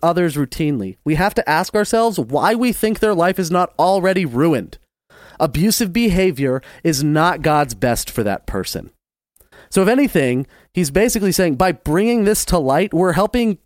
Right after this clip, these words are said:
we're actually helping the abuser. And this is, this is, this is a Christian idea, right? By facing the consequences of your actions, you can seek repentance and healing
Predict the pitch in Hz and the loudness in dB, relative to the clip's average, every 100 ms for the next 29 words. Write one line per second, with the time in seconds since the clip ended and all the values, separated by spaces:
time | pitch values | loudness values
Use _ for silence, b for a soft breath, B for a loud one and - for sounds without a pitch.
0 | - 165 170 202 - 160 143 B B B | -2 0 2 0 0 -4 -6 B B B
1 | - 190 214 247 214 175 170 120 156 175 | -2 0 2 0 2 2 0 0 -2 0
2 | 214 233 - b _ _ 175 170 190 185 | 0 0 -4 b _ _ 0 0 0 -4
3 | 139 180 202 160 156 151 180 202 180 - | -2 -2 0 -2 -2 -2 0 0 0 0
4 | 196 - 202 165 143 127 160 104 90 117 | -2 0 0 2 0 0 0 0 0 0
5 | 160 - 170 160 190 185 233 208 - 180 | -2 -2 -2 0 -2 0 0 0 0 -2
6 | 175 208 202 190 165 151 131 131 - 226 | -2 -2 -2 -2 -2 -2 0 -2 -2 -2
7 | 220 175 196 202 175 - - 120 - 196 | -2 -2 -2 -2 -2 -4 -4 -6 -2 -2
8 | 226 214 - B B B 147 139 202 196 | -2 -4 -6 B B B -4 -2 0 0
9 | 196 | 0